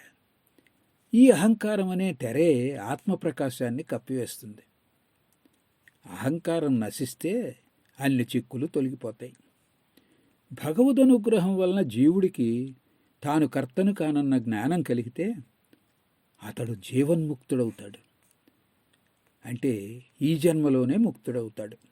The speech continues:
గుడ్డను అడ్డంగా పెట్టుకుంటే మీకు నేను దగ్గరగానే ఉన్నా నన్ను చూడలేరు. అదేవిధంగా భగవంతుడు మీకు అన్నిటికంటే సన్నిహితుడై ఉన్నా అహంకారం అనే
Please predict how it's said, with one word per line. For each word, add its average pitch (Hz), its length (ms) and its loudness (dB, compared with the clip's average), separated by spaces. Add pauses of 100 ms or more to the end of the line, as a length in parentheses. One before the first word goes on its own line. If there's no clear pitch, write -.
(1700)
గుడ్డను 196 540 6 (160)
అడ్డంగా 226 420 2
పెట్టుకుంటే 196 460 0 (100)
మీకు 160 240 -2
నేను 143 220 4
దగ్గరగానే 160 540 2
ఉన్నా 156 160 -6 (100)
నన్ను 117 220 -4 (100)
చూడలేరు. 113 500 -8 (580)
అదేవిధంగా 123 720 0 (1040)
భగవంతుడు 254 540 4 (120)
మీకు 190 240 2
అన్నిటికంటే 180 560 0 (140)
సన్నిహితుడై 180 640 4 (100)
ఉన్నా 147 220 -2 (880)
అహంకారం 160 680 0
అనే 143 180 2